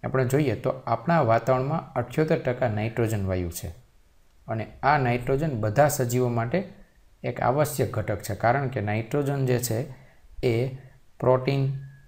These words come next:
ક્લોરોફિલ, ન્યુક્લિક એસિડ અને વિટામિન્સમાં તે હાજર છે અને આ બધાની અંદર ત્યારે જ ઉપલબ્ધ હોય કારણ કે તે આપણા માટે ખૂબ જ જરૂરી છે. વનસ્પતિઓ તથા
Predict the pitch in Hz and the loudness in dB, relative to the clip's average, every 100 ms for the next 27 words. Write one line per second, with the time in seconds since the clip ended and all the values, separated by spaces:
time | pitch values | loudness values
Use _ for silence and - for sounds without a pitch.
0 | - 123 131 131 131 131 131 - - - | -2 2 4 2 2 2 0 -4 -20 -6
1 | 107 120 143 139 139 120 - 151 - - | -4 -2 -2 -2 0 0 0 -2 -4 -4
2 | 135 135 87 - - - - 104 135 151 | -2 0 -4 -10 -20 -20 -8 0 2 2
3 | 139 131 131 123 117 101 107 113 101 120 | 2 0 0 -2 2 2 2 0 -2 -4
4 | - 117 110 104 127 135 123 123 127 - | -2 -2 0 0 2 2 0 2 0 -2
5 | - - - - - 117 123 151 - - | -12 -20 -18 -14 -2 2 4 4 0 -8
6 | - - 127 120 131 127 101 123 117 - | -12 -6 -6 -2 -2 0 2 4 2 0
7 | - - - - 117 117 120 - 127 110 | -10 -10 -8 -4 -2 -2 -2 2 2 2
8 | - 113 120 120 120 120 - 120 202 - | -2 -4 0 0 0 -4 -4 0 0 -2
9 | - - 110 117 123 98 87 90 85 - | -14 -4 2 6 6 4 -2 -6 -8 -12
10 | - - - - - 107 165 170 165 160 | -20 -20 -20 -12 -4 2 2 2 -2 2
11 | 180 175 143 135 147 | 2 2 2 2 2